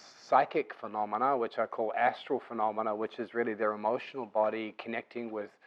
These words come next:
people on the s-, on the emotional plane, the astral world.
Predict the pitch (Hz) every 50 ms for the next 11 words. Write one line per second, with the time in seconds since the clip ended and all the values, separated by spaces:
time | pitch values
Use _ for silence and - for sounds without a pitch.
0 | - _ _ - - 120 - - 110 110 110 107 110 98 - - - - - -
1 | - 127 117 113 117 113 113 117 131 131 - - 123 113 - - - 143 147 123
2 | 101 92 87 85 _ _ _ _ _ _ 117 110 113 120 110 - - - 117 104
3 | 107 120 123 113 98 87 85 82